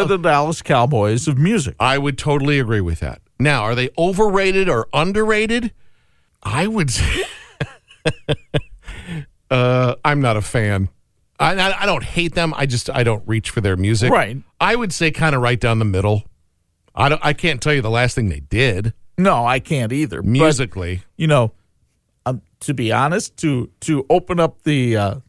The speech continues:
Speaker 1: the window here so that you can get a peek inside, lots of times I'll just go to Google and look up overrated, underrated <laughs> artists, okay? I can't get away from that group on over, the,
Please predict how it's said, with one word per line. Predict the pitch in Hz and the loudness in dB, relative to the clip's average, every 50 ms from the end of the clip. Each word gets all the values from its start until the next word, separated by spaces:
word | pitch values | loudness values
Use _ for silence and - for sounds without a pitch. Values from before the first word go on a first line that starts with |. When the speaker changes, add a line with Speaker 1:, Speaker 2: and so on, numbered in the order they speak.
| _ _ | _ _
Speaker 1:
the | - 127 - - 98 110 123 | -20 -18 -18 -10 -6 -4 -4
window | 127 131 170 185 190 190 185 165 156 | 0 0 0 2 2 4 4 4 2
here | 156 110 156 156 165 185 | 2 0 -2 -2 -2 -4
so | 180 - 165 151 | -4 -6 -6 -6
that | 123 123 - - | -6 -6 -6 -6
you | 139 147 | -6 -6
can | - - 147 135 | -2 -2 0 2
get | 131 131 | 2 2
a | 120 | 0
peek | - - - 180 156 - 165 | 0 -2 -4 -4 -4 -4 -4
inside, | 160 147 135 - - 143 110 101 101 107 156 185 - _ _ _ _ _ _ _ | -2 -2 -2 -2 -2 0 0 0 0 0 -2 -4 -8 _ _ _ _ _ _ _
lots | - 262 285 277 - | -4 -2 -2 -2 -4
of | 269 | -6
times | - - 190 170 170 156 - | -4 -2 0 0 0 0 0
I'll | 151 | -2
just | 156 - 160 147 - - | -2 -2 -4 -6 -4 -2
go | 151 139 | -2 0
to | 131 127 | 0 -2
Google | 110 - 175 180 185 135 127 117 120 120 | -4 -2 0 0 0 0 -2 -2 0 0
and | 120 120 120 | 0 -2 -2
look | 120 120 123 139 139 - 180 | -2 -2 -2 -2 -2 0 0
up | 165 139 - _ _ _ _ _ _ _ _ - | 0 0 0 _ _ _ _ _ _ _ _ -2
overrated, | - 151 160 143 165 156 147 135 131 131 131 127 120 113 - - _ - | 0 0 0 0 0 2 2 2 2 2 0 0 -2 -4 -6 -12 _ -2
underrated | 123 127 127 123 120 117 117 113 110 107 107 101 95 120 _ _ | 0 0 2 2 2 4 4 2 2 2 0 -2 -4 -8 _ _
<laughs> | - - | -6 -4
artists, | - 98 92 123 131 - - 190 - | -2 -2 -2 -2 -4 -4 -6 -6 -4
okay? | - 160 - 165 160 165 220 208 - - _ _ - 139 - _ _ _ - - _ _ _ - - _ _ _ _ _ _ _ _ _ _ _ _ _ - | -4 -2 0 2 2 2 2 0 -4 -8 _ _ -20 -20 -20 _ _ _ -20 -20 _ _ _ -20 -20 _ _ _ _ _ _ _ _ _ _ _ _ _ 0
I | 135 202 269 | 0 0 0
can't | 262 - - 214 190 160 - - | 0 -2 -4 -4 -2 -4 -4 -4
get | - 220 131 | -4 -4 -4
away | 107 101 123 165 247 | -2 0 0 0 0
from | - - 165 151 | 0 -2 -2 0
that | 131 107 95 - | 0 -2 -2 -4
group | - 123 113 104 - | -4 -4 -4 -4 -4
on | 98 107 104 - - | -6 -6 -6 -4 -2
over, | 131 143 131 127 117 - - _ - | -2 -2 -2 -2 -4 -6 -6 _ -16
the, | 113 110 110 120 | -14 -12 -10 -10